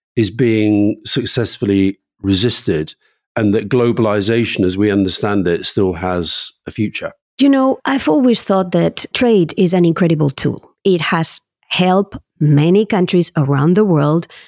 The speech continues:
Speaker 2: transform from agrarian economies, uh, to industrial and now services economies. It has, uh, helped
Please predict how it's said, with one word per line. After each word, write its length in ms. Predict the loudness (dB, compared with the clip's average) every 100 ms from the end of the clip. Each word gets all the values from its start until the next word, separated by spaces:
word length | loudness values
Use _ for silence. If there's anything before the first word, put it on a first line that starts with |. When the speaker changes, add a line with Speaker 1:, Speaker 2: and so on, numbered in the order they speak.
| _ -4
Speaker 2:
transform 560 | 0 0 0 0 2
from 260 | 2 2 2
agrarian 800 | 2 2 2 2 2 4 4 2
economies, 800 | 0 0 2 2 2 0 -2 -10 -18 -20 _ 0
uh, 200 | 2 0
to 460 | 0 2 4 2 0 -2
industrial 800 | -2 0 -2 -2 0 2 2 2 2
and 140 | 2
now 200 | 4 2
services 600 | 0 -2 -2 -2 -2 -4
economies. 640 | -4 -4 -4 -2 -2 -4 -8 -18 -20 _
It 180 | -2 0
has, 480 | 0 0 0 -2 -2 0
uh, 160 | 0
helped 500 | 0 0 0 -2 -6